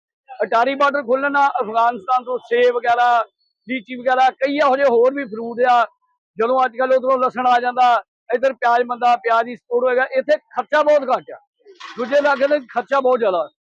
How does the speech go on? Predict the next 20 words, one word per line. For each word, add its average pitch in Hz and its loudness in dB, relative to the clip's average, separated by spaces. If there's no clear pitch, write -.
ਔਰ 254 2
ਅਸੀਂ 269 -4
ਸਰਕਾਰ 226 -2
ਨੂੰ 262 -4
ਇਹੋ 262 2
ਹੀ 311 0
ਅਪੀਲ 240 -6
ਕਰਦੇ 220 0
ਆ 214 0
ਕਿ - -6
ਛੇਤੀ 240 -4
ਤੋਂ 262 0
ਛੇਤੀ 233 -6
ਮਾਹੌਲ 214 -2
ਸ਼ਾ-, - -8
ਸ਼ਾਂਤ 202 0
ਕਰਕੇ 220 0
ਬਾਰਡਰ 214 0
ਖੋਲ੍ਹੇ 247 0
ਜਾਣ। 247 0